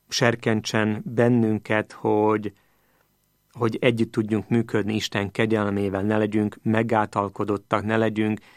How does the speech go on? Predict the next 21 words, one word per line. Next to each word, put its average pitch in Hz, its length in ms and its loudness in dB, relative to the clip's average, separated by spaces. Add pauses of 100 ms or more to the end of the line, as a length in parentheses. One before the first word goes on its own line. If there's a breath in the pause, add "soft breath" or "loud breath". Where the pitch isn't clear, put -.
(220 soft breath)
bánattalanok, 107 1080 2 (320 soft breath)
hanem 110 520 0 (280)
hogyha 117 680 0
emberi 110 340 2
gyengeségből 107 920 0
vétkezünk 107 840 -2
is, 104 220 -2
hibázunk 110 680 -2
is, 104 100 -2
bűnt 117 280 0
követünk 107 640 -2
el, 107 200 0 (440 soft breath)
tudjuk, 110 460 2
hogy 104 480 0 (100)
őszinte 104 880 0
bűnbánattal, 110 1160 0
bűnvallomással 104 1120 0 (280 loud breath)
és - 120 -8
javulási 101 680 0
szándékkal 107 720 -2
újból 98 540 -2